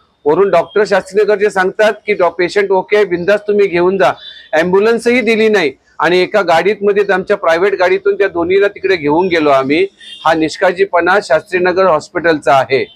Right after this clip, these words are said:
आणि आमची मागणी एकच आहे, आज आमची मुलगी गेली ठीक आहे,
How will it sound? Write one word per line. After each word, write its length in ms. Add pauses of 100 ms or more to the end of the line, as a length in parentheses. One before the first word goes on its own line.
(460)
आणि 160
आमची 220
मागणी 280
एकच 300
आहे, 140
आज 220
आमची 280
मुलगी 300
गेली 280
ठीक 340
आहे, 200